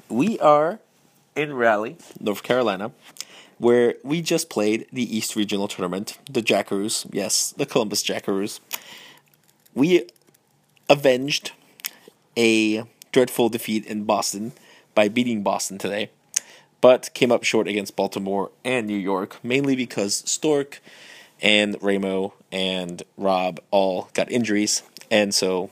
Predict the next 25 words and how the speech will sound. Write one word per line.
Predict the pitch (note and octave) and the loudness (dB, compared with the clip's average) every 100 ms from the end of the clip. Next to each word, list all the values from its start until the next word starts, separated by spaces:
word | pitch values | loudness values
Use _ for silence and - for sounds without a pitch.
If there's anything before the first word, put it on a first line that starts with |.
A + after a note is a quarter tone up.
| - | -8
we | D3 E3 | 0 2
would | C#3+ | 2
have | B2 G2 | 0 -2
won | G2 | -4
if | F#2 | -4
we | F#2+ | -6
had | F#2+ F#2 | -6 -6
our | G2+ F#2+ | -4 -4
best | G2 - | -4 -6
players | - F#2+ F#2+ | -2 -2 0
out | F#2+ F#2+ | -2 0
there, | G2 | -2
but | - G2 - - - - - _ - | 0 -2 -2 -12 -12 -18 -20 _ 2
c'est | - | 6
la | B2+ G#2 | 6 6
vie. | G2+ G#2+ - - - _ _ | 0 -6 -8 -18 -18 _ _
However, | - - G3+ A#3+ A#3 G3 | -2 6 6 6 4 0
we, | - G3 G#3 G3 | 0 -2 -2 0
we | A3 | 0
have | A3 C4 C4+ - _ _ _ _ _ - | 0 -4 -6 -10 _ _ _ _ _ 2
a | F3+ F3+ E3+ - _ | 4 4 2 -4 _
newbie | D3+ E3+ B3 A3+ G#2+ F#2+ - _ _ - | 0 2 2 2 -2 -4 -10 _ _ 0
on | A2 F#2+ F#2+ | 0 0 -4
the | G2+ | -4
show, | G#2+ - F#2 - | -2 -2 -2 -6